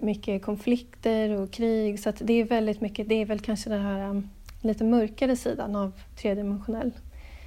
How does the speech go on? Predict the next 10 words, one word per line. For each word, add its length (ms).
eh, 240
verklighet. 880
Eh, 240
femdimensionell 1000
verklighet 560
handlar 580
om 440
unity 800
och 260
oneness. 920